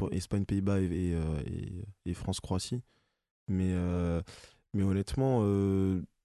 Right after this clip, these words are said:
si je devais retenir un truc, c'est pareil, la performance de Moïse Kean, parce que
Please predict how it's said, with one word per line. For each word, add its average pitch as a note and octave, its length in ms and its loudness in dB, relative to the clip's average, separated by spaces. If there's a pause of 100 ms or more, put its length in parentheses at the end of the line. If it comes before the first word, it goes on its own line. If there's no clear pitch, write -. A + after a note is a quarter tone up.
(160)
si - 160 -2
je F#2+ 60 -2
devais G#2 160 4
retenir G2+ 320 2
un G2 80 2
truc, - 240 -6
c'est F#2 400 0 (100)
pareil, F#2+ 300 2
la F#2 140 2
performance G2+ 440 0
de G2+ 80 0
Moïse G2+ 260 0
Kean, A#2 240 0
parce F2+ 200 -4
que F#2 280 0